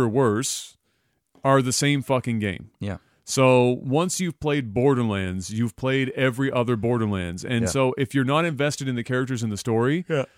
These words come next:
Speaker 1: uh, the gameplay doesn't do it for me. The gameplay is, like, when they were showing it off and whenever they were trying to act like they were super hype about it and shit,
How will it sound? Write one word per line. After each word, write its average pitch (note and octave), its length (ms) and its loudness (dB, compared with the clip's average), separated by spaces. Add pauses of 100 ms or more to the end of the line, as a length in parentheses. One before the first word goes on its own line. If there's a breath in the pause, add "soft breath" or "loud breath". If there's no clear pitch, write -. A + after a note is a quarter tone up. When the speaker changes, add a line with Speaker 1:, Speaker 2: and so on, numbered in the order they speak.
(260 soft breath)
Speaker 1:
uh, A#2+ 280 2
the A2+ 120 -2
gameplay G3 340 2
doesn't D#3 220 2
do C#3 160 2
it C#3 80 -2
for G#2+ 220 -4
me. G#2 260 -14
The A#2+ 80 -8
gameplay F3+ 380 2
is, D#3+ 180 0
like, C#3+ 220 0
when C#3+ 100 -2
they F3 100 2
were G#3 120 0
showing F3 340 0
it C#3 80 0
off C#3+ 300 2
and C3 120 -2
whenever C3 300 2
they B2+ 60 2
were A#2+ 80 0
trying C3+ 180 0
to C3+ 100 -4
act B2+ 220 -2
like B2 80 -6
they B2 80 -4
were A#2 80 -4
super C3+ 280 -4
hype A#2+ 200 -2
about B2+ 180 -2
it C3 60 -4
and B2+ 100 -10
shit, B2 240 0